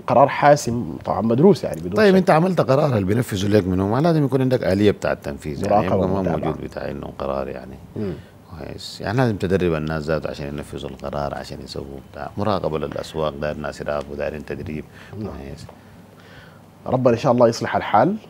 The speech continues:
Speaker 2: آمين.
Speaker 1: ونلتقي بك يا أستاذ أحمد في مساحات تانية وأخبار تكون إيجابًا إن شاء الله، وتكون في نتائج على أرض الواقع تنعكس إيجابًا في الحياة الكريمة اللي طلع من أجلها هذا الشعب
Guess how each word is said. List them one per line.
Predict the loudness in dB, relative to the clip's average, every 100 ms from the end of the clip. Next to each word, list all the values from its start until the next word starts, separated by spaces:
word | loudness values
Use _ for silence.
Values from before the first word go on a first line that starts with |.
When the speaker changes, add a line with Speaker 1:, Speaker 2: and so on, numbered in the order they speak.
| -20 -12 -4
Speaker 2:
آمين. | 0
Speaker 1:
ونلتقي | 2 0 -4 -8 -4
بك | -2 0 0
يا | -2
أستاذ | -2 -4
أحمد | -4 -6 -8
في | -10 -8
مساحات | -6 -2 0 0 4
تانية | 4 4 2 0
وأخبار | -2 -6 0 2 2
تكون | -2 -6 -6 -6 -8
إيجابًا | -2 0 -2
إن | -4 -6
شاء | -2 0
الله، | 2 0 -2 -14 -20 -20 -4 0
وتكون | 6 6
في | 8 8
نتائج | 8 10 8 6 2 -2
على | 0 2
أرض | 0 0
الواقع | 0 0 -2
تنعكس | -4 -2 -2 -2 -6 -2
إيجابًا | 0 2 4 4 2 0
في | -4
الحياة | -6 -2 -2
الكريمة | -2 0 2 2 0 -4
اللي | -6 -2
طلع | 2 2
من | 0 -4
أجلها | -4 -4 -6 -4 -4
هذا | -4 -8 -18 -20 -20 -14 -8
الشعب | -6 -6 -8 -2 -2 -2